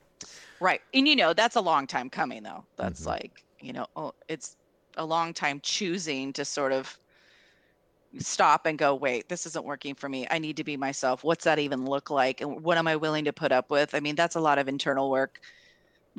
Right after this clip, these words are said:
Speaker 1: that I've chosen, you know. And nowadays, I really am, 'cause I just, I, I can't sustain, uh, fakery
Speaker 2: Mm-hmm.
Speaker 1: like that. It would be fakey to me. It would be.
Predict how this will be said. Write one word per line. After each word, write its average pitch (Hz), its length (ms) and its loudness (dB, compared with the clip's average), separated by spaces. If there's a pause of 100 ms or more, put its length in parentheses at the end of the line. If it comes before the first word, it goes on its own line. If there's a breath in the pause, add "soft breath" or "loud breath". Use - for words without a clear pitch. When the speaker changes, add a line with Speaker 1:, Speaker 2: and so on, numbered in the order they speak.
(140)
Speaker 1:
that 160 260 2
I've 143 320 4 (300)
chosen, 151 540 2
you 147 120 -4
know. 127 300 -2 (100)
And 151 260 -2
nowadays, 180 680 4
I 160 100 4
really 165 420 4
am, 151 460 2
'cause 214 140 -2
I 220 120 4
just, 247 320 -2 (1160 soft breath)
I, 240 260 4
I 254 80 0
can't - 280 0
sustain, 151 840 -2 (960)
uh, 65 560 -10 (880)
fakery 139 720 -4 (220)
Speaker 2:
Mm-hmm. 151 260 0
Speaker 1:
like - 60 -14
that. 156 280 2
It 269 80 6
would 277 140 8
be 247 120 8
fakey 240 400 2
to - 120 0
me. 151 320 -4 (260)
It 156 140 -4
would 190 160 0
be. 135 300 -2